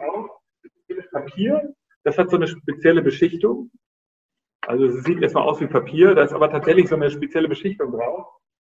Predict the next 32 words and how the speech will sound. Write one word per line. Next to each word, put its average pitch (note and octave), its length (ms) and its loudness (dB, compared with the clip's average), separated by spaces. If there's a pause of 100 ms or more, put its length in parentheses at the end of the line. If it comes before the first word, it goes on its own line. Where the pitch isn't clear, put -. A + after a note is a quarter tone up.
(140)
Und, F3 260 -10 (140)
äh, E3 180 -4 (420)
dann E3 360 -2
brauche E3+ 280 -2
ich D3 60 -10
eine D3 100 -8
App. G3+ 260 -6 (580)
Und D#3+ 160 2
dann E3+ 200 2
sehe F3 160 10
ich G#3+ 200 2
hier A#3 480 6
genau E3+ 280 4
das, F3+ 240 2
was F3 120 0
auf - 160 -4
dem - 140 -2
Papier E3+ 360 2
ist. D3 100 0
Und D3 100 -4
meine E3 240 -2
Kollegin F3+ 600 0 (600)
macht F3 280 0
jetzt E3+ 180 -2
hier E3+ 120 0
mal, D#3 380 2 (800)
äh, A4 60 -12 (1160)
das - 120 -10
ist - 240 -20
mal, D#3 140 -14 (920)
schreibt F3+ 260 2
er F#3 80 4